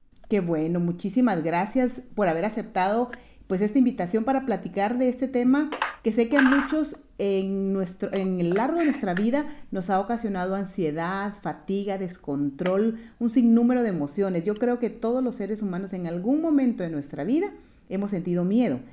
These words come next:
Así es que queremos platicar con usted, que es la experta, que nos cuente qué es el miedo.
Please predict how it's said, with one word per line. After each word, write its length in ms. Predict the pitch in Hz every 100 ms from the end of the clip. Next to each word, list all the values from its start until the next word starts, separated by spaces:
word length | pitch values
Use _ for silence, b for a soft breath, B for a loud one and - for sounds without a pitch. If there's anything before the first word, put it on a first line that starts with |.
| b b b
Así 180 | 196
es 80 | 247
que 340 | 294 277 - - -
queremos 600 | 214 208 247 285 269 - -
platicar 420 | - 175 175 180 196
con 180 | 170 170
usted, 580 | 156 - 202 269 320
que 100 | -
es 60 | 175
la 80 | 165
experta, 560 | 165 - 185 202 233
que 80 | 208
nos 220 | 156 143
cuente 560 | - 180 175 180 220 220 B B -
qué 260 | 220 220
es 140 | 220 226
el 160 | 208
miedo. 480 | 180 190 190 175 123